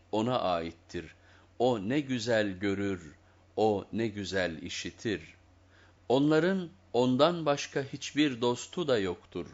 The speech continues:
O hükmüne hiçbir kimseyi ortak etmez." Rabbinin kitabından sana vahyedileni oku. Onun kelimelerini değiştirecek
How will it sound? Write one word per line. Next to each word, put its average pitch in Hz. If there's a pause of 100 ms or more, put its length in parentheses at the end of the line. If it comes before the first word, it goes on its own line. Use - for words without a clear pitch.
(600)
O 143
hükmüne 123
hiçbir 151
kimseyi 113
ortak 104
etmez." 95 (840)
Rabbinin 170
kitabından 156
sana 147
vahyedileni 131
oku. 110 (500)
Onun 147
kelimelerini 135
değiştirecek 120